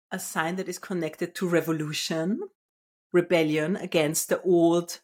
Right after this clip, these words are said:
social norms that are not working anymore. It's the sign of inno-, innovation and the sign of breakthroughs, like genius ideas. You know, this sudden boom, everything comes together, and this sudden,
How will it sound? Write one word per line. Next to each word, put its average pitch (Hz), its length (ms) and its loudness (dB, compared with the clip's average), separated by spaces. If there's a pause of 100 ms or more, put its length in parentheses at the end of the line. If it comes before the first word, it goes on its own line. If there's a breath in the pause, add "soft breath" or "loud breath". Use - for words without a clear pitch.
(100)
social 165 440 0
norms 160 640 -2
that 175 100 -2
are 165 140 0
not 165 180 -2
working 139 500 -2
anymore. 151 600 -10 (1040 loud breath)
It's - 140 -8
the 196 80 -2
sign 170 260 0
of 180 140 -4
inno-, 202 320 0
innovation 180 1120 0 (1000)
and 190 160 -4
the 202 100 -2
sign 175 500 -2
of - 240 -10
breakthroughs, 156 1000 -2
like 156 300 -6
genius 202 480 6
ideas. 160 960 -4 (680)
You 160 120 -10
know, 156 120 -10
this 151 180 -10
sudden 175 560 -2 (200)
boom, 160 440 2 (400)
everything 170 360 2
comes 156 280 -4
together, 147 480 -4
and 156 160 -8
this - 180 -6
sudden, 165 400 -4